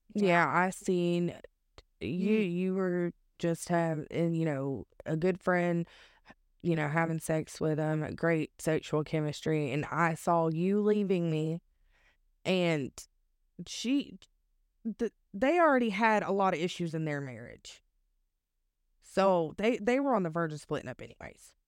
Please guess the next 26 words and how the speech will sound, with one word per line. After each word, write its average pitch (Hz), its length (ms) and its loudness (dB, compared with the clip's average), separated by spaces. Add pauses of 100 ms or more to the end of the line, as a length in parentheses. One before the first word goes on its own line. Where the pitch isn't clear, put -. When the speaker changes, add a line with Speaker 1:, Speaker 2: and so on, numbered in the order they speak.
(580)
Speaker 1:
So 160 340 -4
I 202 160 4
seen 202 260 0
it 156 140 -4
as, 175 460 -4 (200)
well, 160 240 -2
if - 260 -10
they're 233 180 2
about 233 180 0
to - 60 -16
fucking 156 360 -4
divorce, 135 680 -6 (1600)
he's 254 280 -2
gonna 185 220 0
leave 233 300 0
my 247 160 4
ass 165 540 -2 (260)
and 185 80 -2
be 214 100 2
with 214 100 -6
her. 415 280 0 (800)
Because 185 240 -2
our 254 140 2
sex - 340 -2
was 151 180 -4
nothing 165 1040 0